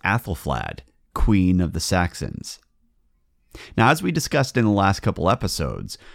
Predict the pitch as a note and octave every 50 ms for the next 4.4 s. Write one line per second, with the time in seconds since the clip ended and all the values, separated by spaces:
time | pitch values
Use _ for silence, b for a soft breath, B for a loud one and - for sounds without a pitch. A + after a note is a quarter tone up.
0 | B B B B2+ D3+ - E3 - - C#3+ C3 C3 B2+ B2+ B2+ A#2+ A2 G2+ G#2+ G#2+
1 | G#2 G2 F#2+ F#2+ - - - G2+ F#2 F#2+ D#2+ - - - - D#2 D#2+ D2+ D#2+ -
2 | F2+ E2+ D#2 A#1 - - - - - E2+ E2+ F2 F#2 F#2 G#2+ A#2+ B2+ A#2+ G#2+ G2
3 | G2 F#2 F#2 F#2+ F2+ E2+ F2 - - G#2 F#2+ F#2 - - G#2+ - - - - D3
4 | - G2 F2 D2 B1+ - - -